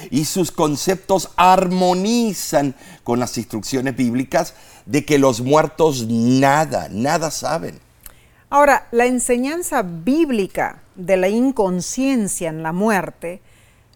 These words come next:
Speaker 2: no debe generar pánico en nosotros, hermanos. En primer lugar,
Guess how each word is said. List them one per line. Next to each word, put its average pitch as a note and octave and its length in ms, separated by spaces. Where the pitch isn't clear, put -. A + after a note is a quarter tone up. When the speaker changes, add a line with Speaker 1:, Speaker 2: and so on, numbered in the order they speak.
Speaker 2:
no C#4+ 260
debe D#4 260
generar B3 600
pánico B3 480
en F3 100
nosotros, E3+ 640
hermanos. - 640
En B3 120
primer C4 320
lugar, G#3 520